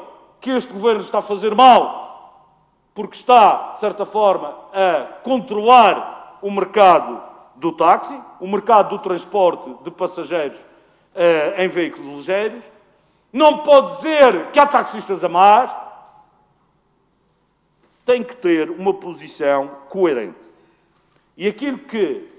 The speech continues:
se nada fosse feito, e é isto que o senhor deputado faria um grande serviço à comunidade do táxi, aquilo que o senhor deputado devia fazer,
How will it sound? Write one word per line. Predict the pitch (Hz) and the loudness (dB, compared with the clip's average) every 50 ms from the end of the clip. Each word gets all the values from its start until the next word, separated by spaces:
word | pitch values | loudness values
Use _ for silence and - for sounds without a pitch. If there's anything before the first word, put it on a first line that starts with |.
| _ _ _ _ _ _ _ _ _ _ _ _ | _ _ _ _ _ _ _ _ _ _ _ _
se | _ - - - 160 | _ -20 -20 -18 -8
nada | 175 226 247 254 247 208 220 190 | -2 0 2 2 2 0 -4 -8
fosse | - - 277 262 - - - | -8 -8 -10 -10 -10 -14 -14
feito, | - 151 131 110 98 - _ _ _ _ _ _ _ _ _ _ _ _ _ | -14 -12 -12 -12 -14 -18 _ _ _ _ _ _ _ _ _ _ _ _ _
e | 151 185 202 | -2 0 0
é | |
isto | 208 220 233 226 - - - - | 0 0 -2 -6 -10 -12 -16 -16
que | 214 | -16
o | 208 | -16
senhor | - - - 196 214 208 196 170 | -16 -16 -12 -6 -4 -4 -4 -4
deputado | - - - - 202 185 180 - | -6 -12 -8 -4 -4 -4 -4 -4
faria | - 190 190 190 | -8 -10 -8 -8
um | 185 175 | -8 -8
grande | 165 240 269 233 196 - | -4 -4 -4 -4 -4 -8
serviço | - 190 175 180 180 - 180 | -12 -12 -10 -10 -12 -10 -12
à | 170 | -12
comunidade | 156 - 165 160 151 151 156 143 131 | -12 -14 -18 -18 -14 -12 -12 -12 -12
do | 131 131 | -14 -16
táxi, | - 156 165 170 160 - - - - _ _ _ _ _ _ _ _ _ _ _ _ _ _ _ | -12 -10 -10 -10 -10 -14 -18 -20 -20 _ _ _ _ _ _ _ _ _ _ _ _ _ _ _
aquilo | 170 170 - 214 208 | -14 -14 -12 -14 -16
que | 170 196 | -14 -16
o | 196 | -16
senhor | - - - 277 214 | -16 -10 -8 -8 -8
deputado | - - - - 226 202 175 156 - 135 143 131 - | -10 -12 -14 -6 -2 -2 -2 -2 -4 -8 -16 -20 -14
devia | 160 180 180 160 - | -12 -12 -10 -10 -12
fazer, | - 151 139 117 143 170 185 185 180 | -12 -14 -14 -10 -8 -6 -6 -6 -6